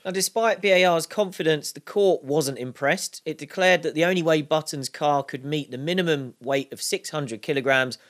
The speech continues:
was to have used fuel as ballast, which does not conform to the regulations. It also dismissed that fuel consumption data from the team that was intended to prove that at no point did Button's car run underweight during the race,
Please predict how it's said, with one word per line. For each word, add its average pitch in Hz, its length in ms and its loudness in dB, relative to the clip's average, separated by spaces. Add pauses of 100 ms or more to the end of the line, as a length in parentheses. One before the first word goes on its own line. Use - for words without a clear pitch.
(120)
was 127 160 -6
to 127 100 -10
have 127 180 -6
used 170 400 -4
fuel 127 340 -4
as 101 100 -6
ballast, 131 500 0 (220)
which 120 180 -10
does 123 160 -6
not 127 340 -2
conform 117 560 -6
to - 120 -10
the 104 80 -12
regulations. 110 920 -2 (760)
It 185 100 6
also 220 300 6
dismissed 185 840 -2
that 139 220 -2
fuel 156 200 0
consumption 135 580 -4
data 135 320 2
from 131 160 -8
the 123 80 -6
team 139 320 -4
that 165 100 -2
was 131 120 -4
intended 131 460 -6
to 120 100 -8
prove 131 300 -2
that 113 100 -2
at 113 60 -6
no 127 200 2
point 123 320 -4
did 113 120 -12
Button's 117 340 -4
car 117 300 0
run 117 280 0
underweight 143 420 0
during 113 280 -4
the 104 80 -8
race, 120 340 2